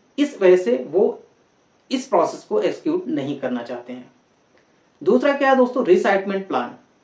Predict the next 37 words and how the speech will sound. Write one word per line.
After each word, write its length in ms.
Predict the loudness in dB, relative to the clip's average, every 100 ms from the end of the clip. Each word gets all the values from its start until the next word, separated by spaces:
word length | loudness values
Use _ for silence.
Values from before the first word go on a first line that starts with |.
| -2
मेरे 220 | 2 2
बहुत 360 | 0 -2 -2 0
सारे 180 | 0
viewers 360 | 2 0 0 -2
ने 160 | -6 -4
मुझे 240 | -6 -6
comment 360 | -6 -6 -6 -4
किया 200 | -4 -4
कि 140 | -4
मैं 160 | -4 -4
resitment 560 | -4 -4 -4 -4 -4
करना 220 | -2 -2
चाहता 300 | -4 -6 -6
हूं, 120 | -10 -10
तो 120 | -8
क्या 200 | -6 -6
इसका 260 | -6 -8
provision 400 | -8 -6 -6 -8
है? 300 | -10 -14 -16 _ _ _ _ _ _ _ _ 6
दोस्तों, 340 | 6 6 4
resitment 760 | 6 6 4 0 2 4 4
का 180 | 6 4
एक 220 | 4 -2
plan 280 | 0 0 0
है, 440 | 0 0 0 -4 -4
दो 80 |
हज़ार 300 | -2 0 -2
उन्नीस 320 | -2 -4 -4 -2
का 100 | 0
एक, 240 | 0 -6
इनका 220 | -8 -4 -2
एक 160 | -2
guideline 480 | -4 -6 0 0 0
है, 200 | -2 -4
resitment 580 | -4 -6 -6 -4 -6 -8
कैसे 260 | -10 -4
होगा, 400 | -2 -2 -4 -6